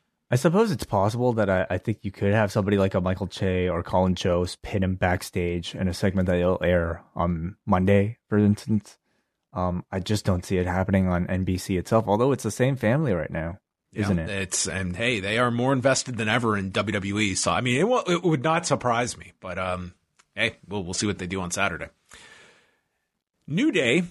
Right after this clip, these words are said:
Speaker 2: are with Adam Pearce, and Kofi wants Into the Chamber. Uh, it took them, like, ten years to explain all of this. Miz shows up, and they argue over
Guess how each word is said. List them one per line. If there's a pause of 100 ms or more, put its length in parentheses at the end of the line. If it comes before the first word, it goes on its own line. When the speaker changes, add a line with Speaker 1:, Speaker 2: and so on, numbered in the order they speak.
(600)
Speaker 2:
are
with
Adam
Pearce,
and
Kofi
wants
Into
the
Chamber. (240)
Uh,
it
took
them,
like,
ten
years
to (520)
explain
all
of
this. (280)
Miz
shows
up, (580)
and (420)
they
argue
over